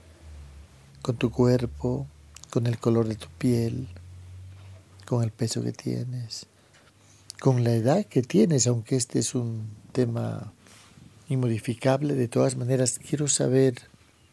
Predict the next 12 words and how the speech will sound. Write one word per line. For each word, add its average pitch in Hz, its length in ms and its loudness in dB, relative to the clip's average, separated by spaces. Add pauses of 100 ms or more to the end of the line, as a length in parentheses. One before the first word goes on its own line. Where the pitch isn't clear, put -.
(640)
cómo 160 240 2
te 139 120 6
sientes 143 680 2
a 135 80 4
la 120 80 4
edad 127 400 2 (1800)
en 127 120 2
la 120 100 4
que 113 80 2
te 117 80 0
encuentras 113 720 -2
ahora. - 460 -6